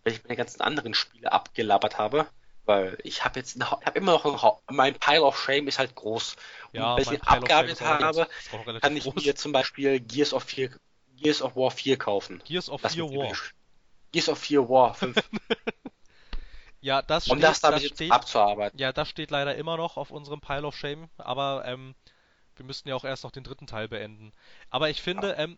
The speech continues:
Speaker 2: nochmal hier, äh, dieses, ähm, Pro-Remaster finde ich nämlich, das, was du gerade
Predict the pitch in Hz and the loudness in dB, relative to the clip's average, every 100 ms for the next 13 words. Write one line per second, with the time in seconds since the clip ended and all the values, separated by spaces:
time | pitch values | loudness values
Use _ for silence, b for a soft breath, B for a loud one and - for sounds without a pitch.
0 | _ 151 - 165 156 156 151 143 139 135 | _ -10 -4 -4 -2 -6 -6 -6 -8 -10
1 | 143 143 - 135 131 - 165 185 185 156 | -16 -14 -10 -10 -12 -10 -6 -4 -4 -6
2 | 135 131 143 127 123 127 - 131 123 - | -10 -10 -8 -2 0 -2 -4 -6 -6 -10
3 | 143 135 143 147 143 - 131 139 127 - | -16 -14 -14 -12 -14 -18 -20 -14 -14 -14
4 | 143 135 143 139 | -8 -4 -4 -6